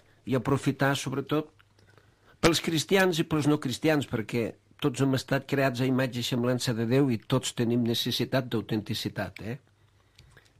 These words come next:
I per tant, de cara a fora ens posem unes caretes que volen amagar no sé què,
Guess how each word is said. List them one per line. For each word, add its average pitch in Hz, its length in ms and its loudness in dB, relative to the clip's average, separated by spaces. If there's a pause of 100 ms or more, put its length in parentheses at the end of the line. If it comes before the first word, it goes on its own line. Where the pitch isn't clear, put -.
I 113 80 -4
per 127 220 -2
tant, 147 240 6 (1120)
de 151 80 2
cara 165 240 6
a - 60 2
fora 175 180 8
ens 143 160 4
posem 143 320 4
unes 135 240 2
caretes 135 560 0
que 123 220 -4 (180)
volen 131 300 2
amagar 120 640 0
no 113 160 -4
sé 113 240 -4
què, 151 160 2